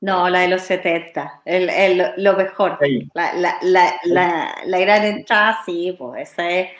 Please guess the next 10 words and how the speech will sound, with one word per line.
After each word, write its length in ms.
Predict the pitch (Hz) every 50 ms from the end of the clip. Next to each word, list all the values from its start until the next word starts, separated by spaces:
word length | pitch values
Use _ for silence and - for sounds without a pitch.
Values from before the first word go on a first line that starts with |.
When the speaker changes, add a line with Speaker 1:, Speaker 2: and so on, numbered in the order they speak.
| - - - - _ _ _ -
Speaker 1:
eh, 560 | - 165 165 165 160 160 160 156 151 - - -
lo, 300 | 156 160 160 160 156 160
lo 140 | 165 165 160
mejor. 360 | 160 156 - 185 185 190 190
Ahí 320 | 180 - 170 175 190 185 185
Chewbacca, 720 | - - 170 160 165 160 165 175 185 185 180 - 175 165 160 -
Han 160 | 180 180 180
Solo, 840 | 175 - - - - 170 170 180 180 180 175 170 165 165 160 165 - - - - - -
los 220 | 208 202 202 -
Ewok, 600 | 190 185 190 190 185 165 165 170 170 170 170 -